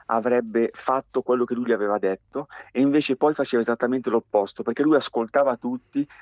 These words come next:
diceva sì a tutti, faceva capire che ci teneva al parere di tutti, ma poi si ritirava,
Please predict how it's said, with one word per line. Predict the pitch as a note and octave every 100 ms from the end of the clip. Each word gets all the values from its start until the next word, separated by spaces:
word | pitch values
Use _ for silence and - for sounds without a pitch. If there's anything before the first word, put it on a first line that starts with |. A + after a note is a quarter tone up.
| -
diceva | A#2+ A#2 C#3 A2+
sì | - - D#3
a |
tutti, | B2 C#3+ C#3+ -
faceva | A#2+ - B2+
capire | B2+ B2 E3
che | D3 A#2+ - _ - _
ci | - -
teneva | C3+ C3 F#3 C#3
al | A2+
parere | A2+ A#2 B2
di | A2+ G2+
tutti, | C3 C3+ -
ma | C3 C#3
poi | E3 B2+ G#2 G2+ _ _
si | - -
ritirava, | C#3 C3+ B2 A#2+ B2 C3 D3